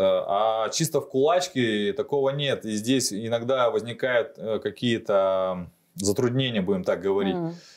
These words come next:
Speaker 1: Бокс — это вообще, э, креатив чисто на руках,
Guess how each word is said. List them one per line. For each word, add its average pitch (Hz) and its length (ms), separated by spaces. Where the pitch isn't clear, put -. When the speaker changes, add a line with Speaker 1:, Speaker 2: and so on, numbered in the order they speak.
Speaker 1:
Бокс — 165 340
это 143 160
вообще, 139 420
э, 117 600
креатив 139 600
чисто 160 280
на 123 120
руках, 117 480